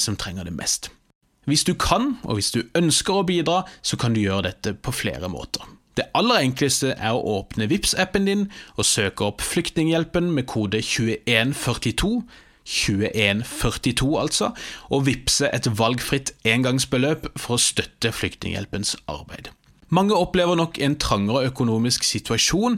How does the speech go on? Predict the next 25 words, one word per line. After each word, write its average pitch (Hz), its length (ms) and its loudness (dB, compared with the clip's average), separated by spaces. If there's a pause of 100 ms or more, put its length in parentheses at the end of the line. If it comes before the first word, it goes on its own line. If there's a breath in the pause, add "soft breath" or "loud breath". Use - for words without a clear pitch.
på 135 160 0
grunn 104 220 0 (100)
av 98 300 0 (100)
pandemien. 87 640 -6 (100)
Men 190 160 2
kanskje 180 400 4
kan 156 160 2
du - 80 -2
tenke 113 320 0
at 117 160 -2
du 120 80 2
dropper 110 560 0
den 123 160 4
der 104 240 4
ene 92 240 2
kaffekoppen - 640 -4
i 98 80 -2
morgen, 92 320 -4 (240 loud breath)
og 104 220 0
heller 101 420 0
donerer 95 400 -2
det 80 220 -6 (260 loud breath)
beløpet 104 480 -4 (160)
til - 300 -4 (180 loud breath)
Flyktninghjelpen. - 800 -10